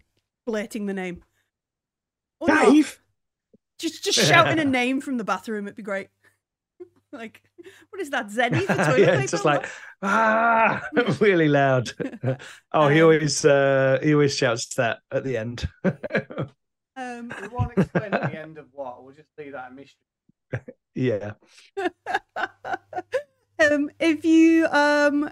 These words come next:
Speaker 1: uh, joined us from the Modiphius Road, we promised we'd explain what other things are happening on Goblet Games this week. Um,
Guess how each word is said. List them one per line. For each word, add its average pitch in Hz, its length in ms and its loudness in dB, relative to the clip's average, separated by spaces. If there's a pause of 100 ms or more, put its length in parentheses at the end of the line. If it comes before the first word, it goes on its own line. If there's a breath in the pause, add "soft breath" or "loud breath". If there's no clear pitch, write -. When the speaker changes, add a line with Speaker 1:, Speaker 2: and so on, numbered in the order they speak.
Speaker 1:
uh, 247 220 0
joined 320 400 0
us 330 180 -4
from 269 380 -4
the 247 60 -6
Modiphius 240 440 -8
Road, 208 320 -8 (320 loud breath)
we 269 60 -8
promised 269 340 -4
we'd 285 140 -6
explain 302 400 -6
what 294 160 -4
other 302 320 -2
things 320 300 -8
are 294 60 -8
happening 294 340 -8
on 277 80 -8
Goblet 254 320 -8
Games 240 200 -8
this 226 140 -16
week. 208 220 -14 (240)
Um, 196 600 -8